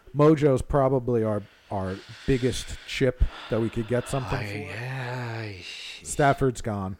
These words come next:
Speaker 2: Yeah.
Speaker 1: He's going to, he'll, again, he's another one. Good locker room guy. You put
Speaker 2: Yes.
Speaker 1: him, you know.
Speaker 2: And that's why I think he brought him back.
Speaker 1: Right. You put him on a, a team like,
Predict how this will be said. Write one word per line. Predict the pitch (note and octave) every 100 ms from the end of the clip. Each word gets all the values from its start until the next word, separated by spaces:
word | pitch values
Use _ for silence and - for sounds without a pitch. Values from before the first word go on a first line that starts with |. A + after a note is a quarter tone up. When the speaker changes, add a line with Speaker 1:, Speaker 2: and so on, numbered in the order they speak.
| _
Speaker 2:
Yeah. | E2 E2 E2 - - -
Speaker 1:
He's | C3
going | B2+ C3 A#2
to, | - A2+ G#2+
he'll, | C3 D#3 -
again, | D#3+ E3+ G2+
he's | C3+ D#3
another | G3 G3 D3
one. | A#2+ A2+
Good | G#2+ C#3
locker | C#3 C#3+ D#3
room | D3 C#3+
guy. | D3+ D3
You | C#3+
put | - E3 D3+
Speaker 2:
Yes. | D3
Speaker 1:
him, | C#3+ C#3 - _ _ _ _
you | C3
know. | B2+ A2+
Speaker 2:
And | A2
that's | G2 -
why | A2+ G2+
I |
think | F#2+ G2+
he | G#2
brought | F2+ E2
him | E2
back. | F#2 B2+ F2+ - _
Speaker 1:
Right. | C3 A2+ E2 _ _ D3+
You | C#3
put | - E3
him | D3+ D3+ D3
on | C3+ C3
a, | A#2 G#2+ G2+ - -
a | A2+
team | - - C3+ C3 B2
like, | G#2+ F#2+ E2+